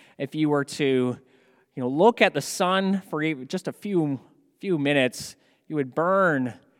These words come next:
uh, your eyes, looking at the power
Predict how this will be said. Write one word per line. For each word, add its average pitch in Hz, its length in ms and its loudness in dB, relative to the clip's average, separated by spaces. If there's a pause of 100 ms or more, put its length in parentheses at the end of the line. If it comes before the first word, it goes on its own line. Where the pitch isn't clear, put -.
(220)
uh, 123 80 -16
your 127 220 -4
eyes, - 640 -6 (100)
looking 190 460 -2
at 180 160 -2
the - 60 -2
power 202 840 -2